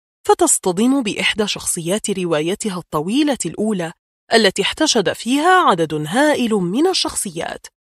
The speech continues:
فاختلطوا واختنقوا من شدة الزحام،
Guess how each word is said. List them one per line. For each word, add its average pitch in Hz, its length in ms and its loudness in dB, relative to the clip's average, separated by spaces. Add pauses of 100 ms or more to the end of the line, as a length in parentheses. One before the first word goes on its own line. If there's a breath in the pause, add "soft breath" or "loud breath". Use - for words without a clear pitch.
(200)
فاختلطوا 226 720 4
واختنقوا 185 640 0
من 170 200 -2
شدة 214 480 2
الزحام، - 560 -6